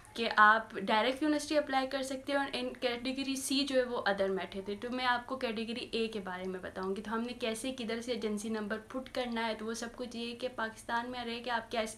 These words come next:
कैसे कर सकते हैं। आप एचईसी का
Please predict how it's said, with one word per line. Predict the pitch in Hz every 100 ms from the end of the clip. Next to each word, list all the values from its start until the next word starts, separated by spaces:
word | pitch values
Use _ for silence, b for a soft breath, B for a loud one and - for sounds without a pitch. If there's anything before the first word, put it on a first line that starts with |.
| -
कैसे | 247 247
कर | 208 190
सकते | 190 185 190
हैं। | 190 B B B -
आप | 214 220 -
एचईसी | 269 285 - - 262 262 247 233
का | 240 233 226